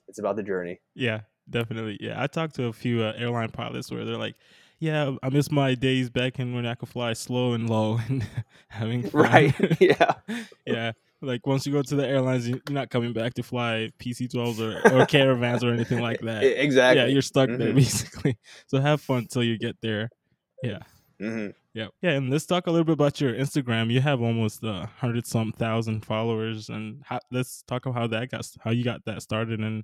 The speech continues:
Speaker 1: That, I, I still don't understand how it happened.
Speaker 2: <laughs> Yeah.
Speaker 1: Um, now, I'm so appreciative <laughs> to everyone who follows me, and I'm glad you follow my journey.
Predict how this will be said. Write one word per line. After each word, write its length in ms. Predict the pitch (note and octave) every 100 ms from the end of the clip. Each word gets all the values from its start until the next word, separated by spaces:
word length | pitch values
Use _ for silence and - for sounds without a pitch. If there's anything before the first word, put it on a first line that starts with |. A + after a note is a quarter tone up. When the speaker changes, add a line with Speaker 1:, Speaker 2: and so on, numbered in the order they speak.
| -
Speaker 1:
That, 400 | C3+ D#3 D3+ - - -
I, 160 | D3 -
I 100 | C#3
still 300 | C#3+ - F#3
don't 180 | D#3+ C3+
understand 420 | B2 A2 - G#2+
how 200 | G#2 G2
it 60 | G2
happened. 300 | G2 - - -
Speaker 2:
<laughs> 140 | C#3+
Yeah. 120 | B2 - -
Speaker 1:
Um, 600 | A#2 A#2+ G#2+ G2+ G2 G2+ -
now, 320 | - B2 B2+ A#2+
I'm 200 | C#3 B2
so 320 | - D3+ D3+
appreciative 800 | C3 - - - C#3+ E3 - - -
<laughs> 100 | -
to 80 | E3+
everyone 300 | D3 C#3+ D3
who 80 | A#2
follows 360 | A#2+ A#2+ D3
me, 240 | E3+ G3 A#3+ -
and 100 | A#2+
I'm 200 | A2+ G#2
glad 380 | A#2 B2 C3+ A#2+
you 40 |
follow 220 | - B2 B2
my 100 | A2+
journey. 420 | B2 A#2+ C#3+